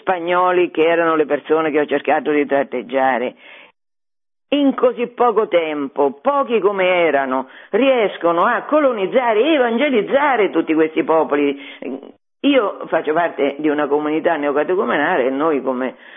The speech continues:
come carisma nostro proprio ci abbiamo l'evangelizzazione. Ma di questi tempi sappiamo com'è difficile quando si fanno le catechesi in parrocchia. Se vengono dieci persone sono tante.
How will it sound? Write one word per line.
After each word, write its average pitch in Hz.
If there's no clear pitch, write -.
come 139
carisma 151
nostro 151
proprio 143
ci -
abbiamo 143
l'evangelizzazione. 117
Ma -
di 254
questi 277
tempi 180
sappiamo 214
com'è 233
difficile 180
quando 185
si 185
fanno 190
le 160
catechesi 147
in 147
parrocchia. 175
Se 165
vengono 185
dieci 196
persone 214
sono 165
tante. 190